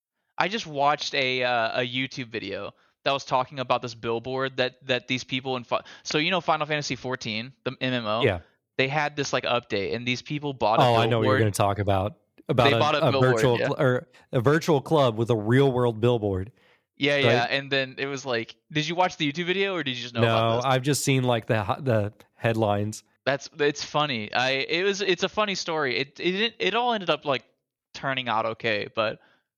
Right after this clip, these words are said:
Speaker 1: 'cause it, all of it was just so silly that no one decided to fuck with it, but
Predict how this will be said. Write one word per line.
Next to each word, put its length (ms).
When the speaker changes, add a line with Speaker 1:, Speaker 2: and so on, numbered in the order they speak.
Speaker 1:
'cause 200
it, 100
all 240
of 80
it 80
was 120
just 200
so 320
silly 480
that 300
no 200
one 180
decided 360
to 60
fuck 240
with 160
it, 220
but 220